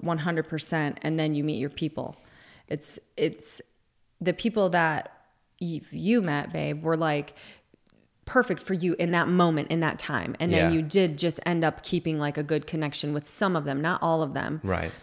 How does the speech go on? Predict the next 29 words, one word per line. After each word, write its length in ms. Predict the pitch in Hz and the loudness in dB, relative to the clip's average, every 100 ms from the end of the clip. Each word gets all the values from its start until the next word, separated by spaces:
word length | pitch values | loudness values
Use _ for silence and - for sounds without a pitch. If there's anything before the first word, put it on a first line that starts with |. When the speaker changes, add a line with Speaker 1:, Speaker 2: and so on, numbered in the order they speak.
| - - | -20 -2
Speaker 1:
Um, 360 | 170 170 147 147 175 | 2 2 2 0 0
because 540 | 170 175 170 156 - - - _ _ _ _ _ - | 0 2 2 2 -4 -14 -20 _ _ _ _ _ -10
that 380 | 160 170 170 - | 0 6 6 6
was 360 | 160 160 156 - _ - | 4 2 0 -8 _ -4
where 220 | 190 196 | 2 4
you 160 | 180 165 | 6 4
were 200 | 160 170 | 2 4
at 220 | 165 - | 4 4
in 140 | 160 | 0
that 400 | 165 139 - - - | 0 -2 -4 -8 -8
time. 540 | - - 170 139 - - 90 | -8 -4 -2 -2 -6 -8 -2
Speaker 2:
Right. 340 | 90 87 - - | 0 0 -4 -8
Speaker 1:
So 640 | - 214 185 170 165 160 - - | -2 4 6 6 4 0 -10 2
as 260 | 202 196 175 | 6 6 4
you 100 | 180 | 0
grow 640 | 147 156 208 175 151 151 - | -2 2 4 4 2 0 -2
and 240 | 165 165 - | -4 -4 -2
your 200 | 175 160 | -2 0
relationships, 880 | 165 175 202 170 151 170 147 - - _ _ _ - | 2 2 2 -2 -2 -2 -4 -6 -8 _ _ _ -2
uh, 120 | 156 147 | 0 0
with 160 | 170 - | -2 0
people 300 | 214 202 170 | 0 2 0
that 180 | 160 | 0
you 300 | 165 160 165 - | 0 -2 -2 -2
might 260 | 185 175 - | 2 2 0
find 380 | - 170 165 - | 0 0 0 0
as 160 | 156 151 | -2 0
your 100 | 151 | -2
tribe 440 | - 165 147 | 2 4 4